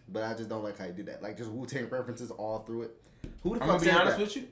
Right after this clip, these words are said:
Speaker 2: I'm be honest with you.
Speaker 1: I think rizza said that in the, uh,
Speaker 2: Hold on.
Speaker 1: Mystery
Speaker 2: Nope.
Speaker 1: Chess Boxer or
Speaker 2: Don't
Speaker 1: jizza.
Speaker 2: gi-,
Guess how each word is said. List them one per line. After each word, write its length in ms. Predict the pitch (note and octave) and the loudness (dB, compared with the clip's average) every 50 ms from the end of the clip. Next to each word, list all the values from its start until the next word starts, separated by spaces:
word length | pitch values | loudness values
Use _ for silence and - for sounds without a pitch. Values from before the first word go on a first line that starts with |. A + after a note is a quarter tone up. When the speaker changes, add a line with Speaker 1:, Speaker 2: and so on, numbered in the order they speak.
| - | -2
Speaker 2:
I'm 100 | C3 C3 | -2 0
be 100 | C3+ C#3+ | 2 4
honest 200 | D3+ D#3 C#3+ A#2 | 6 6 4 4
with 160 | A#2 G#2 - | -2 -6 -8
you. 60 | - - | -2 2
Speaker 1:
I 80 | D3+ D#3 | 4 8
think 160 | B3+ A#3+ E3 | 8 8 8
rizza 220 | D3+ F#3 G#3 F#3 F#3 | 8 6 6 6 6
said 220 | F3 F3 E3 D3+ | 8 8 8 8
that 140 | D3+ D3 C#3 | 8 6 6
in 40 | C#3 | 4
the, 60 | C3+ | 2
uh, 40 | - | 2
Speaker 2:
Hold 280 | - D3 C#3 D#3+ F3 F3+ | 2 2 6 6 8 8
on. 240 | F#3+ D3+ A#2+ A2+ - B2 | 8 6 4 2 -2 0
Speaker 1:
Mystery 260 | D3+ D#3 D3 E3 - | 2 4 4 4 4
Speaker 2:
Nope. 80 | B2+ | 4
Speaker 1:
Chess 160 | - F3 D3+ A#2 | 4 2 2 2
Boxer 300 | A2+ A2 G#2+ - - - | 2 -2 -2 -2 -2 0
or 120 | C#3+ C#3 | 2 2
Speaker 2:
Don't 60 | C3+ | 4
Speaker 1:
jizza. 140 | C#3+ D3 - | 6 4 6
Speaker 2:
gi-, 100 | - B2 | 6 2